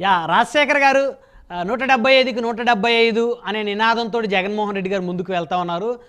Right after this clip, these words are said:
వైసీపీ శ్రేణులు కూడా ప్రజల్లో అదే నినాదాన్ని బలంగా తీసుకువెళ్తా ఉన్నాయి. అయితే మరి ఇప్పుడు ఇండియా టుడే సర్వేకి సంబంధించి తొమ్మిదవ స్థానంలో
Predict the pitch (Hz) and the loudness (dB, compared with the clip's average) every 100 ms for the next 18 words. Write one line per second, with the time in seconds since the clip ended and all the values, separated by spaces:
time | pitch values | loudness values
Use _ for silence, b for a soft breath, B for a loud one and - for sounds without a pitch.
0 | b b 220 240 302 247 311 269 277 285 | b b -2 -2 -2 -4 -6 0 0 0
1 | 247 277 302 254 233 269 269 254 254 220 | -2 -2 0 0 -2 -2 0 0 0 0
2 | 226 269 269 254 240 247 226 220 220 226 | 0 0 -2 -4 -4 -4 -2 -2 -2 -4
3 | 220 202 - 196 175 165 143 127 - b | -4 -8 -4 -4 -2 -4 -4 -10 -14 b
4 | b 208 240 294 285 214 277 277 262 247 | b -2 0 0 0 0 0 0 -2 -4
5 | 269 311 294 311 294 269 269 269 262 240 | 2 2 2 0 0 0 -2 -2 -4 -4
6 | 247 247 285 - 254 269 330 339 320 311 | -6 -6 -10 -4 -4 -2 2 2 2 0
7 | 262 254 247 247 | -4 -4 -4 -4